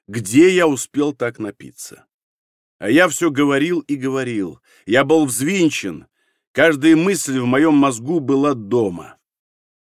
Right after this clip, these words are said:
Каждая сидела в своей маленькой клетке, одетая, присев на пороге у самой двери, как арестант в своей камере, дожидающийся открытия дверей. И каждая мысль была видением,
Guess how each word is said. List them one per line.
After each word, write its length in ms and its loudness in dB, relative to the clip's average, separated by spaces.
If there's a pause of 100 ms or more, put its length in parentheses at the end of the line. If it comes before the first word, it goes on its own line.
(680)
Каждая 400 4
сидела 420 2
в 60 -8
своей 320 4
маленькой 540 2
клетке, 640 -2
одетая, 460 0
присев 420 -6
на 80 -4
пороге 340 -2
у 80 -4
самой 300 0
двери, 580 4 (240)
как 220 -2
арестант 640 2
в 80 -14
своей 320 -2
камере, 560 2 (240)
дожидающийся 880 -2
открытия 580 -6
дверей. 560 -8 (440)
И 100 -4
каждая 480 4
мысль 400 -2
была 260 0
видением, 880 -2